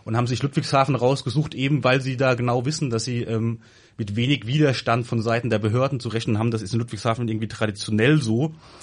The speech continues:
Es gab ja auch diesmal, äh, nicht den Versuch, vorher die Demo zu verhindern oder zu verbieten. Ähm, jetzt erst, nachdem es jetzt so ein bisschen öffentlichen Druck gab, nachdem auch die taz darüber geschrieben hat und,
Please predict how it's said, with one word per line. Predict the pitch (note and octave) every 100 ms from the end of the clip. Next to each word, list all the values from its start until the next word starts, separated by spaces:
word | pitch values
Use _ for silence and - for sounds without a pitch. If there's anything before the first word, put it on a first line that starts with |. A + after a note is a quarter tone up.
| -
Es | G#2 -
gab | A#2+
ja | B2+
auch | A2
diesmal, | C#3 D3 C#3 B2 A2+
äh, | A#2 A2+
nicht | A2+ A#2+
den | A#2+ G#2
Versuch, | G#2+ A2 D3 -
vorher | - B2+ B2
die | A2
Demo | A#2 D3+ D3+
zu | D#3
verhindern | A#2+ A#2+ D3+ F3+ D#3+ B2
oder | A2
zu | -
verbieten. | A#2+ A#2+ D#3 E3 F3 F3 _ - - - - - - _ -
Ähm, | A2+ A2+ A#2 A#2 A#2 G2 - - _ _ _ _ _ _ _ G2+
jetzt | A2 C3+ - C#3
erst, | C#3 D#3+ -
nachdem | C#3 C3 D3 D#3
es |
jetzt | D#3 -
so | D3
ein |
bisschen | C#3+ D3+ C#3+
öffentlichen | - C#3+ C#3+
Druck | A#2+ D#3+ -
gab, | C3+ C3+
nachdem | A#2+ C3+ B2+
auch |
die | A#2+
taz | A#2+ C#3 -
darüber | B2+ C3 B2
geschrieben | A#2+ B2 C#3 B2
hat | B2 -
und, | A2+ A2+ G#2+